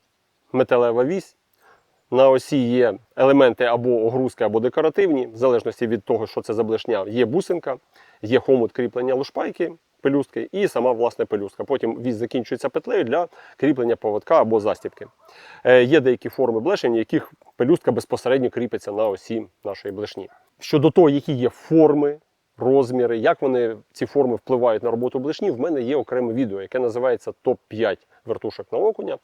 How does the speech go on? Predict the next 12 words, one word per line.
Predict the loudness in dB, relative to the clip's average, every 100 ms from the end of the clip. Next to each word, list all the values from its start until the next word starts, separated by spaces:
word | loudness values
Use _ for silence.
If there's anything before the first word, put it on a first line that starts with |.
| -20 -16
Десь | 0 0 0
отут | -6
буде | -6 -4
вгорі | -4 -4 -8
посилання. | -8 -4 -2 0 0 -2 -12 -20 _
Це | 0 2 2
дуже | 0 0 0 2 2 2 -2 -12
класне | -2 4 4 4 2 2 0
і | -10
системне | -12 -10 -10 2 2 4 0
відео, | 0 2 2
де | 4 2 2